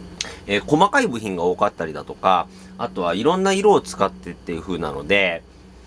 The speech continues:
まあ、ベタ塗りのベースとなる色を塗ったところから、上の色を塗るっていう感じで、例えば、えー、この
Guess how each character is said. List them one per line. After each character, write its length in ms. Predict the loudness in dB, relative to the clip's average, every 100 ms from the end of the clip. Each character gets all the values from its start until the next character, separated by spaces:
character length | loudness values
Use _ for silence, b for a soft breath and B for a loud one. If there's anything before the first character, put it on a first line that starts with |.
| B B -20 -20 -10
ま 680 | 0 4 6 6 4 2 0
あ、 40 | 0
ベ 140 | 0
タ 160 | 2 2
塗 140 | 0
り 120 | -2
の 360 | 0 2 0 -4
ベ 280 | 2 8 8
ー 40 |
ス 140 | 6 0
と 80 | 2
な 160 | 4
る 100 | 2
色 220 | 0 0
を 100 | 2
塗 140 | 2 0
っ 40 | -2 -14 -4 0
た 120 | 0
と 140 | -2
こ 160 | -6 -2
ろ 120 | -2
か 180 | 2 4
ら、 360 | 6 4 2 -4 -14 -20 -20 -20 -2
上 240 | 4 4
の 140 | 4 0
色 260 | 2 2
を 60 | 2
塗 140 | 0
る 80 | -4
っ 20 |
て 140 | -4 -2
い 60 |
う 40 | 2
感 220 | 2 0
じ 80 | -2
で、 120 | 0 4
例 60 |
え 60 | 4
ば、 180 | 4 0 B B -12
え 460 | -4 -2 0 -2 -2
ー、 20 |
こ 120 | -4
の 180 | -4